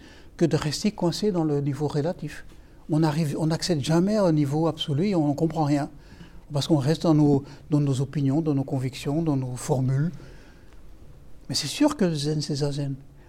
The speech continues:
Mais on a fait tout un détour. On a dé-, on a découvert plein de trucs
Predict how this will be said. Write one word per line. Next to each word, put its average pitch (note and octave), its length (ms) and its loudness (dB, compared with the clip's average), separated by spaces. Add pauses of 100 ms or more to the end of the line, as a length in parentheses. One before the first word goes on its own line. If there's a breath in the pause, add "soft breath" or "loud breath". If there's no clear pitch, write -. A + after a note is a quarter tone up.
Mais F3 140 4
on G3+ 140 6
a D#3+ 60 4
fait G#3+ 180 0
tout A3 180 0
un G#3 80 2
détour. E3+ 580 -4 (300)
On E3+ 140 2
a E3 120 0
dé-, D3+ 200 -2
on E3+ 120 -2
a E3 120 0 (280)
découvert F3 380 2
plein A#3+ 180 2
de A#3+ 120 2
trucs - 340 -4